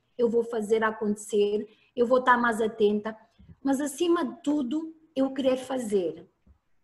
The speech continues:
Porque se nós temos o conhecimento, temos as oportunidades, mas nós não as abraçamos da forma como é esperado, provavelmente passa à frente.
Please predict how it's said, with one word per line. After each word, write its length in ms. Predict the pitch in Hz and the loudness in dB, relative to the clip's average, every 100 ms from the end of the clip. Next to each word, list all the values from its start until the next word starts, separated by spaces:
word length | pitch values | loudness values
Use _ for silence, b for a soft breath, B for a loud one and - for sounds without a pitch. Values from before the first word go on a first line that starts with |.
| _ _ _ _ _ | _ _ _ _ _
Porque 200 | 262 262 | -8 -6
se 120 | - | 2
nós 240 | 320 370 | 4 2
temos 280 | - 370 294 | 0 -2 -2
o 60 | 330 | -2
conhecimento, 1000 | 320 320 - 294 285 285 277 254 220 226 | -2 -2 -2 0 2 4 2 2 -2 -4
temos 360 | 226 277 285 285 | -2 0 0 -2
as 120 | 254 | -4
oportunidades, 1120 | 277 269 - 262 247 214 233 233 214 190 - | -4 -4 -4 -2 0 2 4 6 4 0 -4
mas 180 | 226 226 | -4 -2
nós 180 | 269 262 | -2 2
não 200 | 285 359 | 2 0
as 120 | - | -2
abraçamos 880 | 294 262 254 - 269 240 226 214 190 | -2 0 -2 -4 -2 0 0 -2 0
da 140 | 226 | -4
forma 480 | 220 277 277 277 269 | -2 -2 0 0 0
como 400 | 262 233 226 233 B B | -2 0 -2 -6 B B
é 100 | 254 | -4
esperado, 800 | 247 - - 226 208 208 208 220 | -4 -4 -2 0 2 2 -2 -4
provavelmente 720 | 269 254 269 277 269 285 277 | -4 4 4 4 0 0 -2
passa 420 | - - 277 - 240 | -4 -2 -2 0 -4
à 60 | |
frente. 540 | 233 214 180 175 170 | -4 -6 -6 -8 -16